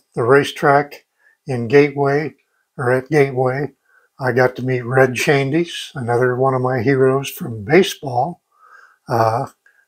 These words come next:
a Hall of Famer from the Saint Louis Cardinals.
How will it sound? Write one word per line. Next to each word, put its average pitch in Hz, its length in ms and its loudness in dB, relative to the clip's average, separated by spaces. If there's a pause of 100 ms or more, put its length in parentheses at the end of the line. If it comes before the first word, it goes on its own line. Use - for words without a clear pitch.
a 131 80 0
Hall 131 280 6
of 139 80 -4
Famer 151 420 -4
from 120 220 -10
the 110 80 -8
Saint 123 280 -4
Louis 127 260 -2
Cardinals. 156 680 0